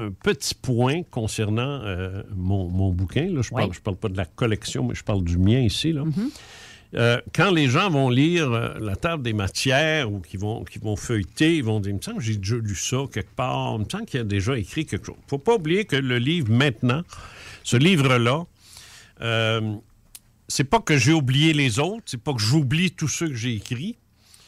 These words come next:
Speaker 1: puis c'est pas du copier-coller non plus, là, on s'entend.
Speaker 2: Mm-hmm.
Speaker 1: Mais, euh, ce livre-là a une vocation internationale que les autres n'avaient pas.
Speaker 2: OK.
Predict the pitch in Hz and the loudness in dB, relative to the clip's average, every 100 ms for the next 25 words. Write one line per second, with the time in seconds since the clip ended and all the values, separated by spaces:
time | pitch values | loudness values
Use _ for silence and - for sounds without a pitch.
0 | - - - _ _ _ _ 127 131 107 | -20 -20 -20 _ _ _ _ -4 -2 -2
1 | 131 165 139 - 127 - 135 131 113 113 | 0 0 0 0 0 2 0 4 4 4
2 | 110 104 - 104 127 214 185 170 95 101 | 4 2 2 2 2 0 -2 -2 0 0
3 | 92 - 196 - 151 170 226 - 101 117 | 0 -4 -8 -10 -8 -8 -10 -10 -2 2
4 | 160 220 208 110 107 98 - 123 135 113 | 2 2 0 -2 -2 -2 0 2 2 0
5 | 170 208 123 117 104 131 127 120 - 160 | -2 -2 -2 0 0 0 2 0 0 -2
6 | 127 113 117 101 101 107 151 127 95 104 | 0 0 0 0 0 -2 -2 -4 -2 0
7 | 98 147 135 110 92 85 - - _ - | 2 0 0 0 2 0 -4 -14 _ -18
8 | 135 139 | -14 -10